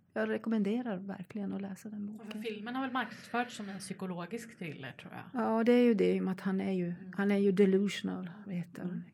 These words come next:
Speaker 1: Och de, och de låter honom hitta på, och det är det som är också så... Det tog ett tag innan jag riktigt förstod det, men,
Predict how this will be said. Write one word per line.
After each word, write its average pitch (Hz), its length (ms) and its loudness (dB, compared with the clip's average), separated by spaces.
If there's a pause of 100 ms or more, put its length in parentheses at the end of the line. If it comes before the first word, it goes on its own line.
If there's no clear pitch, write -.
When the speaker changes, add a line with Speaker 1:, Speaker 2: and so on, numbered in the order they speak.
(180)
Speaker 1:
Och 202 80 -2
de, 202 160 2 (100)
och 226 100 6
de 247 160 12
låter 247 360 8
honom 202 280 4
hitta 185 240 -2
på, 202 140 -6
och 208 140 -2
det 202 80 2
är 202 60 2
det 226 180 4
som 214 180 -4
är 202 80 -2
också 190 240 -6
så... 202 240 -8 (240)
Det 220 160 -2
tog 233 240 4
ett 226 80 4
tag 190 220 2
innan 196 180 0
jag 190 160 -4
riktigt 208 280 -8
förstod 233 420 -4
det, 196 200 -8
men, 208 200 -6